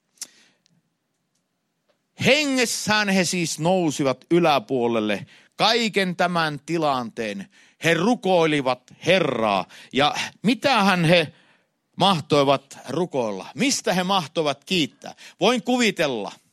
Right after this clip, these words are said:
että he olivat sopineet, että nyt kiitetään pelastuksesta. Kiitetään siitä, että Herra on vapahtaja. Hän on Herrain Herra ja kuningasten kuningas. He kiittivät Jumalaa armosta.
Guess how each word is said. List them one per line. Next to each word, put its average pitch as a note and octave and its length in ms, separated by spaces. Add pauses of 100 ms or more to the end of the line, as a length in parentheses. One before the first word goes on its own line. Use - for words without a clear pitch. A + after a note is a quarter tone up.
(480)
että - 160
he - 20
olivat E3+ 240
sopineet, C#3+ 540
että A#2 220
nyt E3 180
kiitetään C3+ 560
pelastuksesta. - 880 (680)
Kiitetään A3 500
siitä, A#3 280
että - 220
Herra F#3 300
on A#2 360
vapahtaja. B2 720 (420)
Hän G#3+ 340
on G#3 200
Herrain F#3 540
Herra E3 420 (220)
ja C#3 100
kuningasten D#3+ 640
kuningas. B2 500 (840)
He A3+ 100
kiittivät A#3 560
Jumalaa A3 600
armosta. D#3+ 520